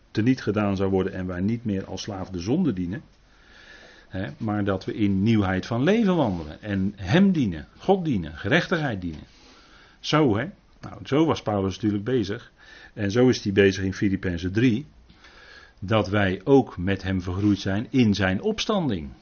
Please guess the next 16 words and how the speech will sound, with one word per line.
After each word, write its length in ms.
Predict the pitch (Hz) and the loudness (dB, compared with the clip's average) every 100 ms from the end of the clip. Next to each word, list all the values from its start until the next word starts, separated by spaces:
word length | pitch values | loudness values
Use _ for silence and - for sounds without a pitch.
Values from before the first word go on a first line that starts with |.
| - | -18
Dus 160 | - | -12
dat 140 | 85 92 | -8 -8
die 120 | 98 | -6
opstandingskracht 720 | 123 - 98 87 - - - | -8 -8 -6 -6 -8 -10 -10
nu 460 | 80 90 127 220 233 | -6 2 6 6 4
al 320 | 139 90 82 - 262 | 0 -2 -6 -10 -4
in 140 | 107 | -2
ons 140 | 98 | -2
leven 380 | 98 85 80 78 - | -4 -6 -6 -10 -18
gemanifesteerd 800 | - 92 80 78 - - 80 78 | -14 -10 -10 -10 -16 -16 -18 -18
wordt. 220 | 85 - _ _ _ _ _ | -20 -20 _ _ _ _ _
Dat 120 | - | -12
is 60 | 92 | -12
het 100 | - | -12
geweldige, 400 | 92 73 76 | -12 -12 -14
hè? 60 | 82 | -16